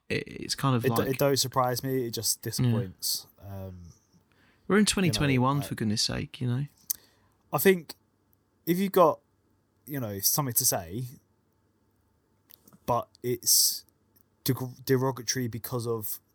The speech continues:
Speaker 2: the way they are, the way they look, you know, their, their own faults, then keep it to yourself. Like, you can have one thing, like, think one thing and, like,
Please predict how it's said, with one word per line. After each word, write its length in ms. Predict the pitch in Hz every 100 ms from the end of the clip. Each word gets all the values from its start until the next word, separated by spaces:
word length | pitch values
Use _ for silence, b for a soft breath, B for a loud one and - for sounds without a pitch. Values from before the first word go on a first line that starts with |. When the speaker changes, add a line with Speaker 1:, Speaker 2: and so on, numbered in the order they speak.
| _
Speaker 2:
the 80 | 120
way 220 | 117 110
they 180 | 110 113
are, 400 | 131 135 131 131
the 80 | 123
way 160 | 107
they 220 | 101 101 107
look, 420 | 123 120 - - b b b _
you 100 | 110
know, 140 | 101 - _ _ _ -
their, 160 | 139
their 320 | 131 139 143 123
own 160 | 110
faults, 500 | 104 107 101 - - - b b b _
then 360 | 127 120 117 - _ _ -
keep 240 | 143 127
it 100 | 117
to 100 | 123
yourself. 600 | 110 117 92 - - - _
Like, 440 | 95 101 - - - b b b b b b _ _ _ _ _ _ _ _ _ _ _
you 140 | 165 165
can 120 | 175
have 220 | 160 139
one 220 | 151 147
thing, 240 | 135 131 123
like, 220 | 113 110 -
think 280 | 139 117
one 180 | 131 120
thing 340 | 110 101 98 92
and, 440 | 98 101 98 - -
like, 440 | 95 98 76 -